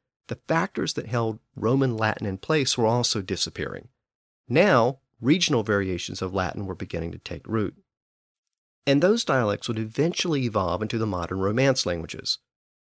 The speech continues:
But they would also retain some basic similarities, and the same thing was happening within the Germanic languages as well.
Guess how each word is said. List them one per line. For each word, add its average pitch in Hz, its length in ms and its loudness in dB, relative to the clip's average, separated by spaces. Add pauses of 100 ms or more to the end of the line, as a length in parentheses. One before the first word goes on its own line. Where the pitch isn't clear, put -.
But 139 120 -4
they 165 100 6
would 156 120 6
also 190 400 4
retain 127 480 0
some 113 200 -2
basic 92 400 -4
similarities, 101 800 2 (160)
and 190 180 2
the 214 60 4
same 185 200 4
thing 143 140 0
was 127 140 -2
happening 113 420 0
within 101 240 2
the 95 80 -2
Germanic 117 500 0
languages 85 480 -4
as - 140 -6
well. - 360 -2